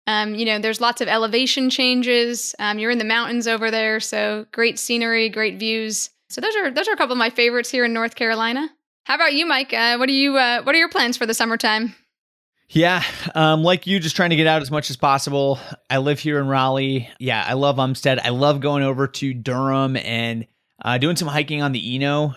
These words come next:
Speaker 2: River over there. Love, you know, going for runs around Shelley Lake or Lake Lynn. But I, I'm originally from Colorado, so, uh, I'm really, really looking forward to a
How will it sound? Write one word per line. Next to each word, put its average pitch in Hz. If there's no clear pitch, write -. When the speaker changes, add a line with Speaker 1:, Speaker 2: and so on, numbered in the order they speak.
Speaker 2:
River 147
over 156
there. 156
Love, 123
you 120
know, 117
going 123
for 127
runs 120
around 120
Shelley 131
Lake 127
or 110
Lake 123
Lynn. 123
But 139
I, 175
I'm 170
originally 165
from 143
Colorado, 143
so, 127
uh, 123
I'm 127
really, 147
really 139
looking 131
forward 127
to 127
a 120